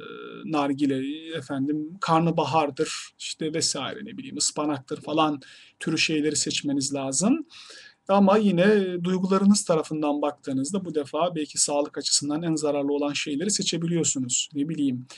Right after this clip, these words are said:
Yani bu birazcık hani seçimlerimiz söz konusu olduğunda o seçimlerimizi tayin eden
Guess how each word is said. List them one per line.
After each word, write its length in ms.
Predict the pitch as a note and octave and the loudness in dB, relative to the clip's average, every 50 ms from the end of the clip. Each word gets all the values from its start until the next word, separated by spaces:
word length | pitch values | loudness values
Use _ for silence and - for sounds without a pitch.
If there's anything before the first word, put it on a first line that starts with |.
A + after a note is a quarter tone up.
| - - - - - - _ _ - | -20 -20 -20 -20 -20 -20 _ _ 2
Yani 760 | E3 E3+ E3 D#3+ D#3 D#3+ E3+ F3 E3+ E3 D#3+ D#3 D3+ D3+ D3+ D#3 D#3 E3 G3 | 6 6 6 6 4 2 2 0 0 0 -2 -2 -2 -4 -6 -6 -8 -8 -6
bu 160 | A#3+ A3+ G3+ | -2 0 2
birazcık 520 | F3 D#3 D3 D#3 G#3 A#3+ - - - _ _ _ _ | 4 6 4 4 4 0 -4 -6 -20 _ _ _ _
hani 180 | - B2+ C3 C3 | -12 -8 -6 -4
seçimlerimiz 920 | - - D3+ - - F3 E3 D#3+ D#3+ F3 G3 F#3+ D#3+ D#3+ D#3+ E3 E3+ E3+ | -2 -2 0 0 0 0 0 -2 -2 -4 -4 -2 0 0 0 2 2 2
söz 240 | - - D3+ C3 - | 0 0 -2 -4 -4
konusu 360 | - D#3 D3 C#3 - - D#3 | -4 -4 -4 -4 -4 -2 -2
olduğunda 540 | C#3+ C#3 B2+ C#3+ C#3+ C#3+ F3 G#3+ A#3 C4 - - | -2 -2 -2 -4 -4 -4 0 0 0 0 0 -2
o 140 | F#3 F3 | -2 0
seçimlerimizi 920 | E3+ - - F#3 E3 - - F3+ E3 D#3 D3+ D3 D3 D3 D3 - E3+ E3 - | 0 0 0 0 0 0 0 0 0 0 0 0 2 2 0 0 -2 -4 -6
tayin 340 | - D#3+ D3 C#3+ D3 C#3+ C#3+ | -4 0 2 4 4 2 2
eden 360 | C#3 C3+ C#3+ D3 E3 G#3 | 0 -2 -2 -4 -4 -4